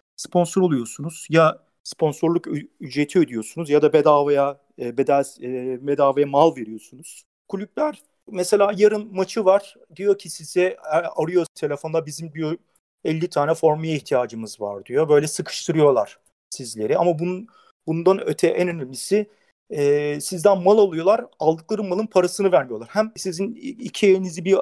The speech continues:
e, pabucun içine sokuyorlar. E, bir, bir gün öncesinden haber verip, e, istediklerini söylüyorlar. Siz onlara istediklerini temin ediyorsunuz ama <laughs> para gelmiyor bir türlü.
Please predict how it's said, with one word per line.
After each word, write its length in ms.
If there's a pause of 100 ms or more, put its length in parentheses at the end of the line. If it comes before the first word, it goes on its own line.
(200)
e, 200
pabucun 420
içine 260
sokuyorlar. 680 (140)
E, 180
bir, 260
bir 80
gün 180
öncesinden 520
haber 380
verip, 160 (400)
e, 220
istediklerini 680
söylüyorlar. 560
Siz 240
onlara 460 (240)
istediklerini 540
temin 340
ediyorsunuz 520
ama 380 (120)
<laughs> 140
para 240
gelmiyor 520
bir 40
türlü. 400